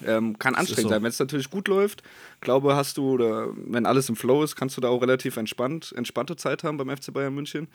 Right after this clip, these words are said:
Speaker 1: Ähm, aber sie sind ja eher in unruhigen Fahrgewässern aktuell zugegen. Ähm,
Speaker 2: Ja, jetzt hat man am Freitag dann das,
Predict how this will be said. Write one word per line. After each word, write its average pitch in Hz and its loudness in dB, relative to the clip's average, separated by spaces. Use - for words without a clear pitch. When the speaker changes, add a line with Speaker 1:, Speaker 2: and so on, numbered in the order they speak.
Speaker 1:
Ähm, 120 0
aber 107 0
sie 110 -8
sind 120 -2
ja 113 -2
eher 117 2
in 113 -2
unruhigen 113 -2
Fahrgewässern 101 -4
aktuell 101 -4
zugegen. 101 -6
Ähm, 101 -6
Speaker 2:
Ja, 120 4
jetzt 98 -4
hat - -6
man 113 -2
am 104 -2
Freitag 113 0
dann 107 -2
das, - -4